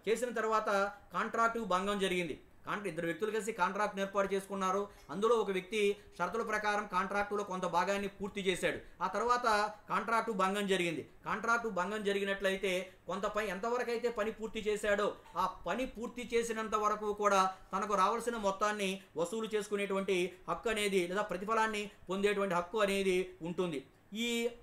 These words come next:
హక్కు అనేది ఈ క్రింది సందర్భాల్లో లభిస్తుంది. క్వాంటమ్ మెరిట్కి సంబంధించి ఈ హక్కు అనేది ఈ క్రింది సందర్భాల్లో లభిస్తూ-, లభిస్తుంది. అదేంటంటే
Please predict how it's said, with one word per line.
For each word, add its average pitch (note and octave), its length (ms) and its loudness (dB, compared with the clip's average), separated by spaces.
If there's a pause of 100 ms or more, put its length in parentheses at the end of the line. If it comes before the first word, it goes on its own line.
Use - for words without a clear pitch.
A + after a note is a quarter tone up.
హక్కు - 200 -2
అనేది B3+ 480 0 (120)
ఈ G#3 80 -4
క్రింది A3+ 280 -6
సందర్భాల్లో A3 560 2
లభిస్తుంది. F3 480 0
క్వాంటమ్ G#3 540 -4
మెరిట్కి G3+ 260 -4
సంబంధించి G3 600 -2 (240)
ఈ F#3+ 60 -2
హక్కు F3 300 0
అనేది A3 420 -2 (160)
ఈ G3+ 60 -6
క్రింది G3 260 -6
సందర్భాల్లో G#3 540 4
లభిస్తూ-, F3 600 0
లభిస్తుంది. F3 540 -2
అదేంటంటే G3 600 -2